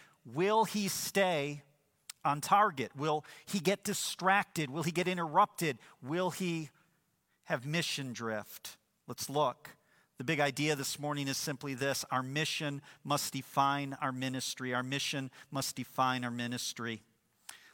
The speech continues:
Look in chapter four of Luke, verse thirty-one. It says that Jesus went down to Capernaum, a city of Galilee, and he was teaching them on the Sabbath. And they were astonished as his, uh, at his teaching,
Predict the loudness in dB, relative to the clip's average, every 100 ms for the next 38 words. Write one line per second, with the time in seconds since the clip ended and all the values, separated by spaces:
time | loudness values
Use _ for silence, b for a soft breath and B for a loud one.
0 | B -4 -4 -14 B B 0 2 2 0
1 | -6 -4 -2 -2 -2 -4 -4 -4 -4 -2
2 | -2 -4 -4 -4 -2 2 2 2 -2 -4
3 | -4 -4 -4 -4 -4 0 2 2 -2 -8
4 | -6 -2 0 -2 -2 -2 -2 -2 -4 B
5 | B 0 2 4 4 2 0 0 -4 -10
6 | _ _ _ _ _ _ -6 -2 -2 -2
7 | -2 -2 -2 2 2 0 0 4 4 2
8 | -2 -6 -16 B B B 0 0 0 2
9 | 6 6 4 -2 -2 -2 -2 -4 -10 -12
10 | -2 0 2 0 -2 -4 -4 -4 -2 -4
11 | -4